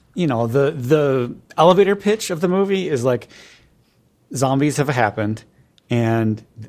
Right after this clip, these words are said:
there's a, there's a team of, uh, tough guys that are gonna go and steal something from Ve-, so, and, and they're, <laughs> they're around Vegas.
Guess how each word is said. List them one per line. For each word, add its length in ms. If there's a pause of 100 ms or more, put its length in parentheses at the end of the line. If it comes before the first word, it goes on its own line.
(140)
there's 220
a, 80
there's 220
a 80
team 380
of, 440 (580)
uh, 220
tough 280
guys 460
that 140
are 40
gonna 160
go 520 (400)
and 560 (240)
steal 580
something 400
from 280
Ve-, 320
so, 280 (180)
and, 200
and 240
they're, 260
<laughs> 120
they're 260
around 320
Vegas. 580